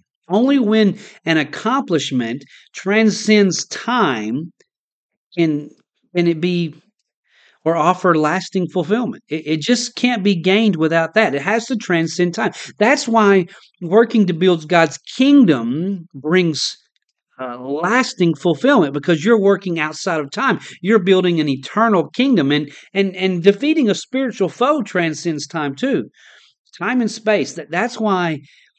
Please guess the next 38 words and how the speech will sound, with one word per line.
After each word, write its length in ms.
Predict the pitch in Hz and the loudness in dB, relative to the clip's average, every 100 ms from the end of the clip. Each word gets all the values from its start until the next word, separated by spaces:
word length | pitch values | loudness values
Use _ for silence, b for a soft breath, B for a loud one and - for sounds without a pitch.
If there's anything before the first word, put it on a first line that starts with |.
| _ 175 | _ -2
you 80 | |
know, 100 | 156 | -2
spiritual 580 | 127 - 208 208 208 143 | -2 0 2 2 2 0
warfare, 540 | 147 175 208 - 139 131 | 2 4 2 2 0 0
winning 400 | 151 202 196 160 | 2 2 2 0
in 100 | 143 | -4
spiritual 520 | - 180 165 143 131 | -6 -4 -4 -2 -2
warfare 460 | 151 185 170 135 | 0 -2 0 -2
is 120 | 123 - | -4 -6
so 160 | 143 | -8
fulfilling 540 | 127 123 - 135 120 110 | -6 -10 -6 -4 -4 -2
too. 260 | 220 190 | 0 2
Remember, 460 | 131 190 247 160 120 B B - | 0 2 2 0 -4 B B -12
God's 320 | 135 165 196 | -2 0 2
heaven, 360 | 240 226 151 135 | 2 4 2 0
where 140 | 131 | 0
he's 280 | 127 202 233 | 2 2 4
enthroned, 580 | 262 226 220 180 156 143 B B | 2 2 4 4 4 0 B B
it 160 | 151 190 | -4 -2
transcends 680 | 190 196 196 190 - 185 160 | 0 2 2 2 0 0 -2
time. 380 | - 165 135 120 | -4 -2 0 0
That's 240 | 151 160 | 0 -2
why 200 | 156 143 | -2 -2
his 220 | 127 135 | 0 -2
fulfillment 560 | 135 135 127 143 127 117 | -2 -6 -2 0 0 -2
is 120 | 113 | -4
lasting. 600 | 123 143 185 - 78 78 _ _ _ _ _ _ _ _ _ _ - | -6 -6 -8 -10 -16 -20 _ _ _ _ _ _ _ _ _ _ -6
So 300 | 160 147 B B - | 2 2 B B 0
we 140 | 202 | 2
should 220 | 220 208 | 2 0
seek 380 | - - - 262 - | -2 -6 0 0 0
the 100 | 160 | -2
blessing, 760 | 135 151 196 208 - 143 123 120 B B - | 0 2 2 2 -2 -2 -2 -6 B B -4
that 240 | 156 202 | -2 -2
blessing 460 | 165 175 170 160 131 | 0 0 0 -4 -4
from 200 | 143 127 | -2 -2
God 280 | 143 143 | -2 -2
fu-, 100 | 139 | -4